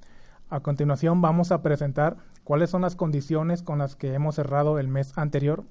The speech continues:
así también qué es lo que se espera para los siguientes meses, incluso una perspectiva hacia el cierre del año. En esta primera imagen,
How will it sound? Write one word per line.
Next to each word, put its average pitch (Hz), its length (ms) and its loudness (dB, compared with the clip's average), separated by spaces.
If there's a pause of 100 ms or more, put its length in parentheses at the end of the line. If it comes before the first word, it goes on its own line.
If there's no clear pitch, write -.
(180)
así 143 180 -6
también 156 380 0
qué 143 140 -2
es 143 40 0
lo 147 140 -2
que 151 100 -2
se 139 80 -4
espera 151 400 -2
para 139 140 -2
los 135 140 -4
siguientes 135 380 -4
meses, 151 440 -4 (360)
incluso 147 440 -4
una 160 160 -4
perspectiva 147 580 -4
hacia 165 500 0
el 135 120 -4
cierre 143 300 -2
del 139 140 -2
año. 120 280 -10 (1900)
En 143 160 -2
esta 165 240 2
primera 151 300 2
imagen, 160 560 2